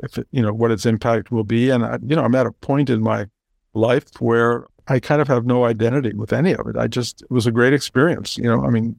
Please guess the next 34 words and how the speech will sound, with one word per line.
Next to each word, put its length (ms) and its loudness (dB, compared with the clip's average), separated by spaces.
Hollywood 420 0
is 160 -2
a 60 -6
really 340 0
interesting 640 -2
ride. 540 0
I 140 0
love 280 2
it, 220 -12
loved 340 0
it 80 2
and 100 -2
hated 300 2
it. 20 -2
I 60 2
don't 320 -2
say 200 0
I 60 -8
hated 300 0
it, 100 -10
but 120 0
it's 220 -4
very 280 0
ego 280 2
destroying. 720 -4
<laughs> 60 -16
You 80 4
know, 200 0
you 80 0
have 100 2
all 120 2
these 140 -2
other 160 0
people 520 -2